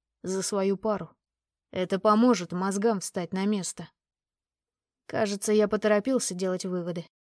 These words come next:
Душевного разговора не выйдет. «Больше похоже на то, что ты рад избавиться от головной боли в виде меня», отвечаю я, трогаясь с места. «Сейчас ты говоришь глупость, Ник. Мне повезло встретить твою мать.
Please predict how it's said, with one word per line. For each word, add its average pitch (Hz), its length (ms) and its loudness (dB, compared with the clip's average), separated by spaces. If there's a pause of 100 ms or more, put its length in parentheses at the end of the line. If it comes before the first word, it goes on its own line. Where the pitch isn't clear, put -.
(120)
Душевного 262 680 2
разговора 208 500 2
не 196 180 0
выйдет. 196 400 -2 (880)
«Больше 190 400 -2
похоже 202 440 0
на 208 180 2
то, 254 180 0
что 196 240 -6
ты 208 180 0
рад 208 180 4
избавиться 214 580 0
от 190 80 -2
головной 220 480 6
боли 185 320 0
в 175 40 -8
виде 190 200 -2
меня», 196 360 0 (840)
отвечаю 226 640 -2
я, 220 200 2
трогаясь 180 520 -6
с - 120 -2
места. 190 420 -4 (1040)
«Сейчас 190 520 -4
ты 196 100 -4
говоришь 190 500 2
глупость, 202 480 0
Ник. 185 400 -6 (680)
Мне 208 260 2
повезло 226 520 6
встретить 185 460 -4
твою 185 260 -4
мать. 180 340 -6